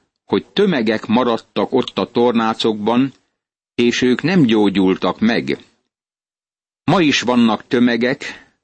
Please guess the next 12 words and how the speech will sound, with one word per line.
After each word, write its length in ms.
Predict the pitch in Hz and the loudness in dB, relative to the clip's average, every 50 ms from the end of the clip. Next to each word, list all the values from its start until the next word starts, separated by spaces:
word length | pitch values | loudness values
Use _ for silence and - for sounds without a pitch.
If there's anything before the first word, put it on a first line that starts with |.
| _ _ _ _ _ _ | _ _ _ _ _ _
akik 340 | - 120 117 - 110 98 - | -4 -4 -2 -2 -2 -4 -2
nem 200 | - 135 190 190 | -2 0 2 2
nyernek 560 | 156 135 117 110 107 104 95 104 101 101 - | 4 4 4 2 2 0 0 0 0 -2 -2
megváltást. 1080 | - 117 135 123 104 92 90 90 85 82 85 - - 87 76 69 67 - - - - - _ _ _ _ _ _ _ _ _ _ _ _ _ _ _ _ _ _ _ _ _ _ _ _ _ _ _ _ _ _ _ _ _ - | -2 -2 0 0 0 0 0 0 0 -2 -4 -4 -4 -4 -4 -4 -4 -4 -6 -6 -8 -12 _ _ _ _ _ _ _ _ _ _ _ _ _ _ _ _ _ _ _ _ _ _ _ _ _ _ _ _ _ _ _ _ _ -4
Vajon 360 | 101 110 113 113 107 98 95 | -2 0 2 2 2 2 0
Jézus 480 | 95 110 131 135 123 110 113 98 - | 2 2 2 2 2 2 0 0 0
nem 220 | - 95 120 139 143 | 0 0 0 0 0
akarja 440 | 135 - - 139 135 131 127 135 131 | -2 -2 -2 -2 -2 0 0 0 0
őket 420 | 113 127 135 135 - 135 127 - | 2 2 0 0 0 -4 -4 -2
megváltani? 880 | 135 131 143 135 127 127 143 139 143 143 - 151 131 107 90 76 - - - _ _ _ _ _ _ _ _ _ _ _ _ _ _ _ _ _ _ _ _ | -2 -2 -2 0 0 0 0 0 0 0 0 0 0 0 0 0 -2 -6 -10 _ _ _ _ _ _ _ _ _ _ _ _ _ _ _ _ _ _ _ _
Igenis, 640 | - 190 190 147 131 104 98 98 98 98 - - - | 0 0 2 2 0 0 2 2 0 0 -2 -4 -4
akarja, 720 | - 165 190 - - 117 104 92 85 80 80 78 71 - | -4 -4 -4 -2 -2 -2 -2 -2 -2 0 0 -2 -2 -4